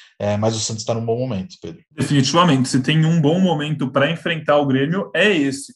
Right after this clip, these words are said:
Speaker 2: com o Grêmio com a moral lá embaixo, precisando da vitória, é verdade, mas com a moral lá embaixo, e o Santos vindo de boas partidas e principalmente de uma vitória maiúscula no Clássico, como foi nesse fim de semana.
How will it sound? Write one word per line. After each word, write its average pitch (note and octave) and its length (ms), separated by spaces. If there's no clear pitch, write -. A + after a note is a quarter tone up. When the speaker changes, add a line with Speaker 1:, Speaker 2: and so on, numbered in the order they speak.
Speaker 2:
com B2+ 140
o C3 80
Grêmio B2+ 400
com C3 100
a B2+ 80
moral B2+ 600
lá C3+ 140
embaixo, C3+ 520
precisando E3 600
da D3+ 100
vitória, C3+ 500
é A2+ 120
verdade, A#2+ 560
mas A#2+ 260
com - 120
a - 20
moral B2+ 300
lá C3 100
embaixo, B2 360
e - 60
o D#4+ 40
Santos E3 440
vindo D3+ 180
de D#3 100
boas C#3+ 240
partidas C#3+ 680
e C3 80
principalmente B2 720
de C3 60
uma C3 160
vitória B2 480
maiúscula B2+ 680
no A#2+ 100
Clássico, A#2+ 460
como E3+ 180
foi D#3+ 240
nesse D#3+ 220
fim - 80
de E3+ 80
semana. B2 420